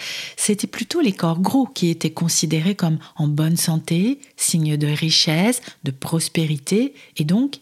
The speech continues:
qui étaient enviés, parce qu'il n'y avait pas l'opulence alimentaire que nous vivons aujourd'hui. Si nous prenons un peu de recul, mais je sais que c'est difficile, parce que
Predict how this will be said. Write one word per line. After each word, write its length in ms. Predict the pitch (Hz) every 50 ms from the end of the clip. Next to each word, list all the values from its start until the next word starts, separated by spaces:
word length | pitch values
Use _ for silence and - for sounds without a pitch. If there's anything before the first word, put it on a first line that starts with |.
| _ -
qui 160 | - 170 160
étaient 240 | 160 - 226 202 - -
enviés, 420 | 202 202 202 196 196 190 170 151 - - - - - - -
parce 180 | - 190 185 -
qu'il 140 | - 302 311
n'y 100 | 269 175
avait 180 | 160 165 160
pas 240 | 160 - - 277 277 - - -
l'opulence 540 | 180 175 - - 185 165 156 170 175 -
alimentaire 580 | 180 160 160 165 151 151 156 - 196 202 202 -
que 120 | - -
nous 120 | 175 165 160
vivons 360 | 156 160 160 160 190 202 190
aujourd'hui. 540 | 170 160 165 156 151 147 143 139 135 135 135 - _ _ _ _ _ _ _ _ _ _ - - - - - - - - - - -
Si 200 | - - - 320
nous 100 | 311 233
prenons 380 | - - 202 190 180 175 170
un 80 | 185 220
peu 180 | - - 349 311
de 60 | 220
recul, 560 | - 185 170 - - - 160 175 208 269 262
mais 240 | 208 165 151 151 151
je 140 | - - -
sais 240 | - - - 214
que 80 | 208 -
c'est 140 | - 170 156
difficile, 720 | 139 139 - - 151 - - - - 160 185 240 269 254 - - - - - - -
parce 220 | - 165 156 - -
que 200 | - 175 156